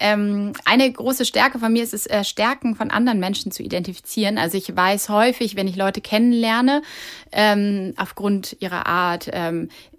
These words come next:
wie, welche Stärken sie haben. Und gerade Frauen verkaufen sich ja häufig,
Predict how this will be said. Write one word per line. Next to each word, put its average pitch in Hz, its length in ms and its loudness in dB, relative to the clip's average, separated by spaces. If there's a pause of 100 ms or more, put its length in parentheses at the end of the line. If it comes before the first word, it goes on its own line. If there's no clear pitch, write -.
wie, 196 540 -4
welche 208 220 4
Stärken 247 320 0
sie 170 160 -4
haben. 175 260 0
Und 190 240 -4 (220)
gerade 214 280 2
Frauen 254 540 4
verkaufen 247 420 0
sich 214 100 -4
ja 196 140 0
häufig, 220 280 0